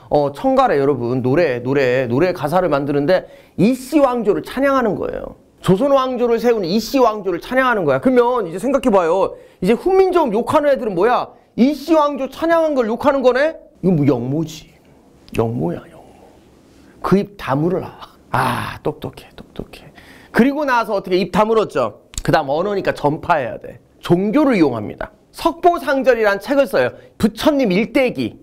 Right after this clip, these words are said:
부처님의 정기예요. 일대기를 쓴 겁니다.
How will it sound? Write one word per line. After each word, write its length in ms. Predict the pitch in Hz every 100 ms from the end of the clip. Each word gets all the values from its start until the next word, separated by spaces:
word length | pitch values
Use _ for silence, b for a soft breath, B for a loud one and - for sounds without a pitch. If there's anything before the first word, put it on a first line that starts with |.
| -
부처님의 720 | 175 - 226 208 214 240 233
정기예요. 540 | - 147 147 160 117 107
일대기를 560 | 156 156 160 143 151
쓴 180 | - 143
겁니다. 440 | 123 104 73 90